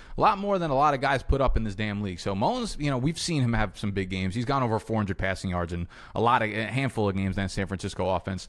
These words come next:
But we've also seen the downside of, uh, Nick Mullins, right? And we've also seen some really poor, from poor games from him. And he's another guy, sort of like maybe Dalton, that will sign somewhere as a backup or to compete with someone whose starter's not strong, like, maybe he'll go to Carolina and compete with Teddy Bridgewater or something like that.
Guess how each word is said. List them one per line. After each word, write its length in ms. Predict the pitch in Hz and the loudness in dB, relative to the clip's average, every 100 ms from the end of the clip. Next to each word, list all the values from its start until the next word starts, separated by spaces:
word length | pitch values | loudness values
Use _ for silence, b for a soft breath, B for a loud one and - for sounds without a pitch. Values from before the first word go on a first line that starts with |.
| - | -4
But 80 | 110 | 0
we've 140 | 113 | 2
also 220 | 135 123 | 2 0
seen 220 | 107 117 | -2 0
the 60 | 104 | 0
downside 520 | 90 101 95 95 90 | 0 -2 -2 -2 -2
of, 160 | 85 - | -4 -6
uh, 60 | 110 | -4
Nick 200 | 107 - | -4 -2
Mullins, 340 | 87 82 80 | -2 -2 -2
right? 120 | 95 | 0
And 80 | 95 | 0
we've 140 | 92 | 0
also 200 | 104 98 | 0 -2
seen 220 | 98 - 92 | -4 -4 -2
some 180 | 95 | 0
really 180 | 92 92 | 0 0
poor, 500 | - - 98 90 82 - | 0 2 2 0 -2 -10
from 220 | - 104 - | -8 -8 -6
poor 200 | - 151 | -2 0
games 220 | 113 110 | 0 -2
from 160 | 95 95 | -2 -2
him. 140 | 98 | 0
And 100 | 110 | 2
he's 120 | 156 170 | 2 0
another 220 | 165 147 | 0 2
guy, 360 | 135 131 123 | 4 4 2
sort 240 | 117 135 123 | 0 0 2
of 40 | |
like 140 | 117 120 | 2 2
maybe 180 | 113 | -2
Dalton, 400 | 107 98 117 113 | 0 0 0 2
that 220 | 104 95 - | 2 0 0
will 80 | |
sign 280 | 113 120 120 | 0 2 0
somewhere 260 | 113 117 117 | 0 2 0
as 80 | 101 | 0
a 40 | |
backup 380 | 92 104 113 104 | 0 0 0 0
or 100 | 107 | 0
to 80 | - | 0
compete 360 | 104 - 113 | 0 0 -2
with 140 | 117 110 | -6 -4
someone 280 | 113 113 104 | -2 0 -2
whose 160 | 101 | -2
starter's 420 | - 101 101 101 | -2 0 2 2
not 220 | 104 101 92 | 0 0 -2
strong, 340 | - 107 113 | -2 0 2
like, 200 | 98 87 | 0 0
maybe 220 | 101 101 | 0 2
he'll 120 | 101 | 2
go 140 | 104 113 | 2 2
to 60 | |
Carolina 440 | 104 110 110 110 113 | 2 2 2 0 -2
and 60 | 107 | -4
compete 280 | 110 113 | -2 0
with 100 | 110 | 0
Teddy 180 | 104 110 | 0 0
Bridgewater 440 | 101 113 107 110 110 | 0 0 2 2 2
or 40 | |
something 320 | - 117 110 | 0 -2 -2
like 180 | 110 107 | -2 0
that. 160 | 113 | -2